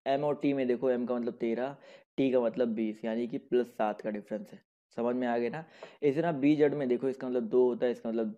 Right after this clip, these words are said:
दस होता है, यानी कि प्लस आठ का डिफरेंस है। कितने का भाई? प्लस आठ का डिफरेंस है। तो यहाँ पर कौन सा अलग हो जाएगा? ऑप्शन नंबर जो इसका बी है, बीजे,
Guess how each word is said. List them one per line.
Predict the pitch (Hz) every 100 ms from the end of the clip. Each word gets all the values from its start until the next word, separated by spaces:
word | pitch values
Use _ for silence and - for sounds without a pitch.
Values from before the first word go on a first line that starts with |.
| 117
दस | 113 -
होता | 110 - 107
है, | 101 101
यानी | 104 104 110
कि | 127
प्लस | 127 123 135 - -
आठ | 110 113 113
का | 113
डिफरेंस | 107 104 - 101 -
है। | - -
कितने | 113 127
का | 131
भाई? | 139
प्लस | 143 127 117
आठ | 113 98
का | 110
डिफरेंस | 104 107 101 -
है। |
तो | 104 - - -
यहाँ | 113 110
पर | 135
कौन | 123 127
सा | 127
अलग | 127 131
हो | 131
जाएगा? | 127 127 127 107 -
ऑप्शन | 104 - 113
नंबर | 113
जो | 113
इसका | 110 - 117
बी | 104 127 120
है, | 127
बीजे, | 123 104 139 143 113 123